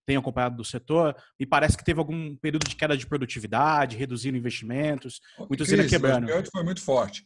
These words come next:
Speaker 1: Eu vou, eu
Speaker 2: Mas,
Speaker 1: vou
Speaker 2: é
Speaker 1: chegar. Você tem um artigo, é, publicado no Journal of Rural Studies, que é o, o impacto da expansão da cana no Brasil.
Speaker 2: É, o primeiro.
Speaker 1: Essa percepção dos local stakeholders. Minha pergunta é:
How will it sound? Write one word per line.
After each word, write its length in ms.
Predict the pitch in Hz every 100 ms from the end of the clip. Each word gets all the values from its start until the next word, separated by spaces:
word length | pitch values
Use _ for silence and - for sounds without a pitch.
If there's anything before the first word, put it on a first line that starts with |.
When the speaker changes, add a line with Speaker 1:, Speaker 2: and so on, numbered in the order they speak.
| _
Speaker 1:
Eu 120 | 143
vou, 240 | 127 160 180
eu 80 | 160
Speaker 2:
Mas, 60 |
Speaker 1:
vou 60 | 190
Speaker 2:
é 40 |
Speaker 1:
chegar. 640 | 180 175 170 165 135 - -
Você 160 | -
tem 100 | 165
um 80 | 190
artigo, 640 | 233 - 190 180 131 113 -
é, 240 | 123 127 120
publicado 560 | - 135 139 143 139
no 160 | 135 131
Journal 280 | 143 143 139
of 120 | - 131
Rural 220 | 135 127
Studies, 500 | - 143 160 165 -
que 140 | -
é 60 | 143
o, 180 | 139 127 _ _ -
o 180 | 127 131
impacto 600 | 131 - 165 165 - 156
da 220 | 143 139
expansão 400 | 135 - 147 165
da 80 | 147
cana 360 | - 170 170 160
no 80 |
Brasil. 460 | 147 139 131 156 151
Speaker 2:
É, 20 |
o 40 | -
primeiro. 580 | 214 233 165 180 104 98
Speaker 1:
Essa 220 | - 127 160
percepção 460 | 156 175 - 170
dos 200 | 156 135
local 280 | 147 160 151
stakeholders. 720 | - 156 139 123 120 117 - _ - - -
Minha 140 | 156 160
pergunta 420 | 185 190 208 151
é: 220 | 110 107